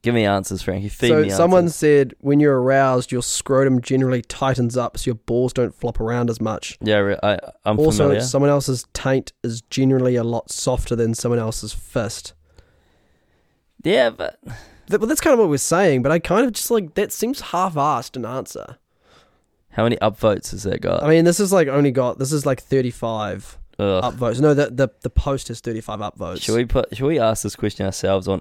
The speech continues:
Speaker 1: our subreddit? <laughs>
Speaker 2: Kicking the balls, why it hurts. Oh, yeah, here we go. There's another
Speaker 1: Sweet.
Speaker 2: one.
Speaker 1: Nice.
Speaker 2: Rare Edit. It's on an actual website. It's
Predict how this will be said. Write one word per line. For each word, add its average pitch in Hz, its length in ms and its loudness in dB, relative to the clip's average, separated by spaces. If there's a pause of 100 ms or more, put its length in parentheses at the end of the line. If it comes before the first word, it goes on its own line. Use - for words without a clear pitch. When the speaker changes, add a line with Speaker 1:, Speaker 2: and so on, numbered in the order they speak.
Speaker 1:
our 92 160 -2
subreddit? 110 560 -4 (880)
<laughs> - 540 -8 (1300)
Speaker 2:
Kicking 135 260 -2
the 127 60 2
balls, 120 240 0
why 120 220 0
it 110 80 0
hurts. 117 420 -4 (360)
Oh, 180 140 8
yeah, 170 200 8
here 151 120 4
we 156 80 2
go. 127 280 4
There's 131 160 0
another 135 220 4
Speaker 1:
Sweet. 98 140 4
Speaker 2:
one. 113 220 -4 (260)
Speaker 1:
Nice. - 520 -8
Speaker 2:
Rare 135 400 2
Edit. 127 420 -2
It's - 100 -6
on 127 100 0
an 123 100 2
actual 120 300 -2
website. 110 340 -4 (200)
It's - 100 -18